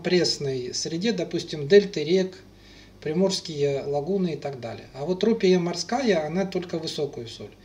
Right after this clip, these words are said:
Допустим, рупия морская не может жить в Финском заливе, потому что там слишком пресная вода. Зато она живёт в солёных озёрах, которые там вокруг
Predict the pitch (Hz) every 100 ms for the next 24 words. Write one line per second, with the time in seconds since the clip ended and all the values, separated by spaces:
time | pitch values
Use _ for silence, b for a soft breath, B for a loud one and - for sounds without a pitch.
0 | B B B B 202 185 180 175 170 175
1 | 202 190 175 165 165 165 - 247 208 170
2 | 175 160 156 151 156 - 170 147 - 143
3 | 156 202 240 190 156 170 180 160 147 -
4 | 180 156 139 165 165 147 135 139 120 104
5 | - B B B B B 127 143 180 214
6 | 185 175 156 170 180 - 156 170 160 139
7 | 156 175 254 196 - - 151 139 147 139
8 | 151 151 147 -